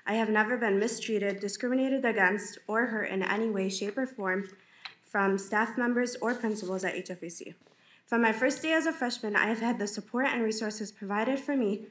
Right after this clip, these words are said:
by our principal in order for me to succeed in my education. I have never felt alone, unsupported, or unprepared before. My principal and teachers worked together to make sure that I had never have to experience that. Knowing our principal for three years,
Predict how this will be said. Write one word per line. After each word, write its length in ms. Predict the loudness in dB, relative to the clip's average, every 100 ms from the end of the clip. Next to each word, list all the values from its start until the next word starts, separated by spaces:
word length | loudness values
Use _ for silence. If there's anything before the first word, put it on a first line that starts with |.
| _
by 140 | 0 2
our 120 | 2
principal 440 | 0 0 -2 -2
in 100 | -2
order 240 | -2 -4 -4
for 120 | -4
me 100 | -2
to 80 | -4
succeed 360 | -6 -8 -6
in 80 | -2
my 140 | 0 -2
education. 560 | -4 -6 -8 -8 -16 -16 _ _ _ _ _ _ -12 0
I 100 | 4
have 140 | 6
never 240 | 6 6 6
felt 280 | 4 2 4
alone, 600 | 4 6 4 2 -2 -4
unsupported, 640 | 0 2 0 0 0 0 0
or 160 | 2 4
unprepared 480 | 2 0 -2 -2
before. 380 | -2 -8 -10 -12 -14 _ _ _ -2
My 140 | 0
principal 380 | 4 4 4 2
and 160 | 2 2
teachers 360 | 0 0 -2 0
worked 220 | 0 0
together 380 | 4 4 4 2
to 80 |
make 160 | 2 0
sure 180 | 0 -2
that 140 | 0
I 120 | 0
had 120 | -2 -2
never 320 | 0 0 0
have 220 | -4 -6
to 80 | -8
experience 540 | -10 -4 -2 -2 -6 -8
that. 160 | -10 -10 _ _ _ _ -4
Knowing 240 | 2 4 6
our 100 | 6
principal 380 | 4 0 -2 -2
for 140 | -4
three 240 | -4 -2 2
years, 380 | 4 4 2